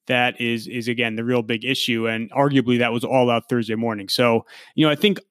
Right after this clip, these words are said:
other than maybe the Hong Kong price action, which was, uh, pretty dramatic as that market reacted for the first time, you know, 'cause again, Hong Kong was closed when we first learned about the, um, you know, the new security law that they would be putting into place. So Hong Kong was reacting. Um, you know, U S stocks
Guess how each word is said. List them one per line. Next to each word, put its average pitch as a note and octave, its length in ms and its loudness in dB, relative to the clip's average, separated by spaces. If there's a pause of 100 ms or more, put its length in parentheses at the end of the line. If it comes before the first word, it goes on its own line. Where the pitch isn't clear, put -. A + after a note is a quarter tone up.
(140)
other G3 220 6
than E3+ 160 4
maybe D#3 180 4
the C#3 120 0
Hong D3+ 200 2
Kong C3 200 -4
price G3 260 2
action, C#3+ 360 0
which C3 200 -6
was, B2 380 -6
uh, B2 120 -2
pretty C3 220 -4
dramatic B2 480 -2
as A2+ 200 -8
that B2+ 280 0
market B2+ 380 -2
reacted A#2+ 540 -2
for - 100 -10
the A2 80 -6
first - 320 -6
time, B2 420 0 (300)
you C3 80 -2
know, B2 80 2
'cause A2 100 -6
again, B2+ 220 -2
Hong C#3+ 180 0
Kong C#3 220 0
was A#2+ 140 -4
closed C3 460 2
when A#2+ 120 -4
we A#2+ 100 -4
first A#2+ 280 -8
learned B2+ 300 -2
about A#2 460 -2
the, A#2 380 -4 (100)
um, G#2+ 480 -6 (300)
you A#2 100 -2
know, A2+ 60 4
the A2+ 60 2
new A#2+ 120 4
security A#2+ 600 2 (240)
law B2 300 2
that A#2 140 0
they B2 80 -2
would A2 80 -4
be A2 80 -8
putting A#2+ 240 -2
into G#2 180 -8
place. A2 300 -4
So A2 100 -4
Hong C#3+ 200 2
Kong C#3 200 0
was B2 140 0
reacting. A#2+ 560 0 (420)
Um, A2+ 360 -2
you B2+ 60 -2
know, A#2+ 80 2
U C#3+ 260 6
S C#3 80 0
stocks - 640 0